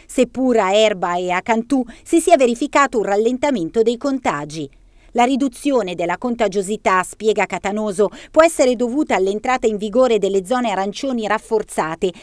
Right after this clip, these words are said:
che limitando la socialità hanno ridotto i contatti. Ancora una buona fetta di contagi riguarda le scuole, duecentosettantacinque i casi registrati negli istituti del territorio. In merito alle varianti, rimane prevalente quella inglese.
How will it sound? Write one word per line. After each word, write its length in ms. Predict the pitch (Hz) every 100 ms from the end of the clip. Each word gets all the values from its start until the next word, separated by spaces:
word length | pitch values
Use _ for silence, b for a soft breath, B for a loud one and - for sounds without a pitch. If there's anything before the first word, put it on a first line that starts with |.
| B
che 120 | -
limitando 500 | 269 262 247 247 233
la 100 | 190
socialità 680 | 185 220 - 233 247 254 214
hanno 240 | - 277 285
ridotto 420 | 311 285 349 -
i 120 | 262
contatti. 760 | 240 285 269 - 127 - 180 143 - _ B B B
Ancora 480 | 247 262 277 262 240
una 160 | 285
buona 240 | 285 226 208
fetta 320 | 233 233 214
di 100 | 185
contagi 540 | - 254 226 175 180
riguarda 420 | 214 180 196 190 190
le 140 | 220
scuole, 500 | - 285 247 220 220 B B
duecentosettantacinque 1400 | 277 302 359 311 254 262 - 294 294 277 - 214 208
i 60 | 214
casi 320 | 262 233 208
registrati 680 | 208 226 240 - 214 180 208
negli 220 | 196 233
istituti 520 | 254 - 233 277 247
del 200 | 202 196
territorio. 800 | 220 202 254 240 151 151 160 156 - B B B -
In 120 | 233
merito 340 | 220 208 196
alle 140 | 160 165
varianti, 640 | 208 233 143 147 147 214 -
rimane 400 | 277 302 302 214
prevalente 560 | 214 262 247 151 226
quella 240 | 233 269 269
inglese. 640 | 277 - 151 139 160